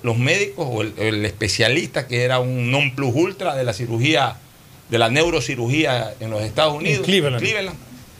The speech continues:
Speaker 1: le advirtió de que no era una, no era una operación fácil,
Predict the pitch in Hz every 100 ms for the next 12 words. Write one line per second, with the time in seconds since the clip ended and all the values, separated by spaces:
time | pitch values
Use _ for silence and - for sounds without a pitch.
0 | - - 123 127 123 131 120 156 196 214
1 | 196 190 151 139 131 127 135 160 180 180
2 | 165 127 131 147 170 165 131 123 113 143
3 | 135 175 170 180